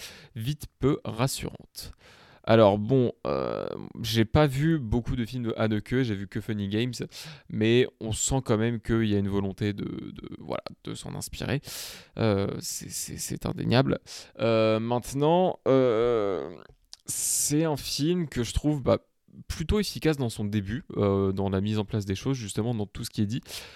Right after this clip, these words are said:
Euh, on a vraiment cette situation qui est, euh, bizarre, voilà, euh, où en gros, euh, on se, on arrive et on a ce, ce mec, euh,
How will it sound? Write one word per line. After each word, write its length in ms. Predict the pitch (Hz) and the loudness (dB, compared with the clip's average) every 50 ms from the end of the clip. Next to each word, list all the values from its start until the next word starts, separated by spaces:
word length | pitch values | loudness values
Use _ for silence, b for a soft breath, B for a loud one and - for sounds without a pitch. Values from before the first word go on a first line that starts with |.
| B B B B - | B B B B 4
Euh, 120 | 113 107 | 6 6
on 160 | 104 101 101 104 | 6 6 6 4
a 60 | 101 | 2
vraiment 220 | 95 98 110 139 | 2 2 0 0
cette 200 | 139 - 110 98 | -2 -2 -4 -4
situation 640 | - - 104 - - 104 98 - - - 135 139 135 | -4 -6 -4 0 0 2 2 2 0 -2 -2 -2 -2
qui 360 | - - - - 107 104 107 | -4 -8 -8 -2 2 4 4
est, 260 | 107 110 110 - - _ - | 6 6 4 2 0 _ 0
euh, 560 | 113 110 110 110 107 92 90 85 78 73 - - - - | 2 2 4 2 2 2 0 0 -2 -2 -4 -6 -6 -8
bizarre, 880 | - 73 117 104 101 101 - 123 120 113 107 101 127 156 156 - - - - - | -10 -10 -10 -6 -2 -2 -2 0 4 6 6 6 6 6 2 -2 -12 -12 -2 2
voilà, 320 | 113 110 104 101 107 127 B B B B B B B B - - | 6 6 8 8 6 4 B B B B B B B B 2 4
euh, 480 | 104 104 101 101 101 101 101 101 104 - | 6 8 8 8 8 8 6 6 4 2
où 200 | - 120 123 131 | 2 2 2 2
en 100 | 127 117 | 2 2
gros, 460 | 107 101 104 123 139 156 160 147 123 | 2 2 2 4 6 6 6 8 8
euh, 520 | 107 104 101 101 101 98 98 101 101 101 - - 73 69 78 85 - 71 65 - - - 76 | 8 8 6 6 4 4 2 0 -2 -2 -4 -8 -12 -12 -12 -12 -14 -14 -16 -16 -16 -8 -4
on 120 | 120 143 | -2 -2
se, 320 | 131 117 - - - - 131 | 0 0 0 0 0 2 4
on 340 | 127 127 123 127 135 139 147 | 4 4 4 4 4 4 4
arrive 400 | 143 131 110 117 139 165 151 135 | 4 4 4 2 2 2 4 6
et 120 | 113 110 | 6 6
on 140 | 110 110 113 | 6 4 4
a 100 | 120 131 | 2 0
ce, 400 | - - - 113 104 104 101 101 | 0 0 0 2 2 2 2 2
ce 200 | - - - 113 | 0 2 2 4
mec, 400 | 104 107 120 151 - - - 107 - B B B B B B B B B B - - | 4 4 4 2 2 0 -2 -2 -2 B B B B B B B B B B 0 4
euh, 580 | 113 110 107 107 104 101 95 92 90 85 87 | 6 8 8 8 8 8 8 6 6 4 2